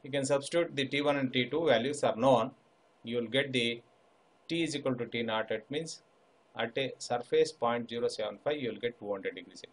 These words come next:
It means temperature one-fourth way will be two hundred degree Celsius. This question is asked for ten marks in one of the examination, and, uh,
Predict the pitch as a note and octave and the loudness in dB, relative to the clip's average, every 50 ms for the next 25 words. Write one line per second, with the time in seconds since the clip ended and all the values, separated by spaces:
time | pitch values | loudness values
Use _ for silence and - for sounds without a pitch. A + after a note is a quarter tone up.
0 | - A2+ A2+ - E3 F#3 F3+ F3 - - A#2+ C3 B2+ D#3 D#3+ E3 - E3+ D#3 C#3+ | -10 -10 -8 -6 -4 -6 -4 -2 0 0 2 2 4 4 4 4 4 2 0 2
1 | A#2+ B2 C#3+ D3+ D3 D3+ D3 C#3 C#3+ - B2+ C3 C3 B2+ A#2 A2+ A2 G#2+ G#2 C3+ | 2 2 2 0 0 0 -2 -2 -2 -4 -2 0 0 0 0 -2 -4 -6 -4 -4
2 | F3+ A3+ - _ _ _ _ _ _ _ _ _ - B2 A#2 A2+ A2 G#2 G#2+ G2+ | -4 -4 -6 _ _ _ _ _ _ _ _ _ -6 -2 -2 -2 -2 -2 -4 -6
3 | G#2+ G2 F2 G#2 A#2+ - - - _ _ _ _ - - A2 G#2 - - - F#2+ | -6 -8 -10 -10 -12 -12 -12 -16 _ _ _ _ -10 -6 -6 -6 -6 -6 -8 -8
4 | F2+ E2+ - - - - - _ _ _ _ _ _ - - A2+ C#3 E3 - - | -8 -8 -10 -14 -16 -18 -20 _ _ _ _ _ _ -16 -10 -6 -4 -2 -2 0
5 | - C3 C3+ C3+ - D#3+ D3+ C#3 B2+ A#2 A#2 A#2+ C3 C3 - - A2 - - A2 | 2 2 2 2 2 0 0 0 2 4 4 4 4 4 0 -2 -2 0 2 2
6 | A#2 B2 A#2 A2+ A2+ A2+ A2+ - - - - A2 G#2+ G#2 G#2 A2 A#2+ A#2 A2 A2 | 2 2 2 2 2 2 2 0 -4 -10 -10 -8 -6 -4 -4 -2 -2 -2 -4 -4
7 | G#2 F#2 - - A2+ G#2+ G#2 G#2 G2 F#2 - - D#3 - - _ _ _ _ _ | -8 -6 -4 -2 -2 -2 -2 -2 -4 -4 -4 -6 -8 -8 -10 _ _ _ _ _
8 | _ _ _ _ _ _ _ _ _ _ _ - A#2 A#2 A#2 A#2 A2 A2 G#2+ G#2 | _ _ _ _ _ _ _ _ _ _ _ -4 -2 -2 0 0 2 2 2 2
9 | G#2 G#2 | 2 0